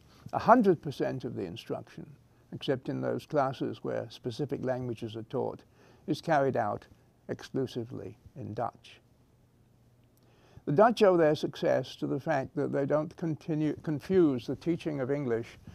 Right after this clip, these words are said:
with the teaching of other subjects, but instead teach English as a subject and just teach it extremely thoroughly and extremely well.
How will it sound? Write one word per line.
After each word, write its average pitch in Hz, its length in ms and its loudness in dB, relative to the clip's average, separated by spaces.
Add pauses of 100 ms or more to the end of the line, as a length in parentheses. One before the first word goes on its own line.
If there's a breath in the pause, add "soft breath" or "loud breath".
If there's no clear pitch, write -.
(200 loud breath)
with 135 180 0
the 127 60 -4
teaching 131 440 0
of 123 100 -4
other 117 260 0
subjects, - 760 -12 (160)
but 127 100 -2
instead 147 520 0
teach 156 280 0
English 127 380 -2
as 123 120 -6
a 131 60 -8
subject - 680 0 (400 soft breath)
and 127 160 -6
just 127 240 -2
teach 151 280 0
it 110 140 -2 (460 soft breath)
extremely 151 500 0
thoroughly 107 580 -2 (120)
and 113 80 -10
extremely 92 540 -10
well. 120 400 -4